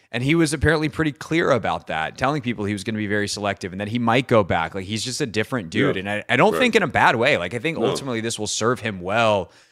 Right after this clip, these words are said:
Speaker 1: uh, in wherever he goes. But he really did wanna go back. And,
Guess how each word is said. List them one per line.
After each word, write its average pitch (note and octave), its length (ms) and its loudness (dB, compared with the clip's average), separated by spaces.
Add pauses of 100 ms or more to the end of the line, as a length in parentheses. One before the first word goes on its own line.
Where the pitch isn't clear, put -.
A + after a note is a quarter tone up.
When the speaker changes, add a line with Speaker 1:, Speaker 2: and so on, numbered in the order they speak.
(160)
Speaker 1:
uh, A2+ 220 6
in A#2 120 -2
wherever A2+ 380 2
he G2+ 180 -8
goes. G#2+ 480 2
But A2 280 2 (1000)
he B2+ 160 4
really C3+ 260 6
did A#2+ 220 2
wanna A#2+ 180 0
go A2+ 160 0
back. G2 380 0
And, G#2 240 -4